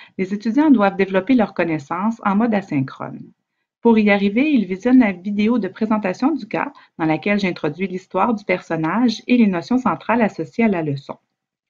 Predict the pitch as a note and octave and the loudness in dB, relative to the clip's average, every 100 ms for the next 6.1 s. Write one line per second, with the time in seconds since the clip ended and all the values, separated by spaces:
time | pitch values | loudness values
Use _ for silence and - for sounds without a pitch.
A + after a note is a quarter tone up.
0 | - - - - E3+ F3+ - B3 - G#3+ | -20 -20 -10 -4 -4 -4 0 0 2 2
1 | G#3 G#3+ G3 F#3+ C4 C4 - F3 F3 C#4 | 2 -2 -2 -2 -2 -2 0 -2 0 -4
2 | - A3+ G3 F3 - G#3+ E3 F3+ G#3 G3+ | 2 4 4 -2 -4 -6 -6 -4 0 0
3 | D#3 C#3 - F#3+ C4 A#3 F#3 F3+ - G3 | -2 -6 -4 -2 0 -2 -4 -4 -2 0
4 | G3+ A#3+ F#3+ G3 D#4 B3+ G3+ G3+ - D#3+ | 2 2 2 2 2 2 2 0 -2 -12
5 | D#3+ - E3+ D#3 D3+ D3+ D#3+ F3 A#3+ C#4+ | -10 -10 -10 -8 -10 -8 -6 0 2 2